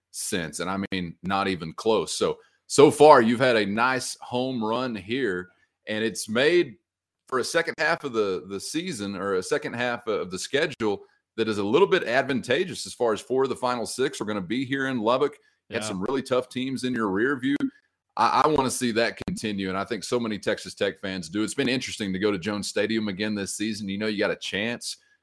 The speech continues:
Speaker 1: So with a win, I mean, that's really gonna balloon a-, as we wrap up this regular season. And again, I can't stress it enough, man. I mean, you got hardware in the case more recently, and, uh,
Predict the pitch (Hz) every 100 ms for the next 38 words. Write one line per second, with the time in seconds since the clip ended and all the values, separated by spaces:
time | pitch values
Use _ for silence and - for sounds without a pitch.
0 | - - 110 131 180 180 147 101 120 185
1 | 143 113 107 _ _ _ - 98 101 120
2 | 113 113 113 101 101 90 87 85 92 82
3 | 78 78 87 90 85 90 87 95 92 -
4 | 87 - 82 87 85 82 82 - 92 95
5 | 92 107 113 117 151 101 - 127 - -
6 | 123 104 104 135 - 90 104 - 90 90
7 | 95 98 - - 113 110 110 113 107 92
8 | - 113 110 104 101 95 117 - 90 113
9 | 113 90 82 87 85 80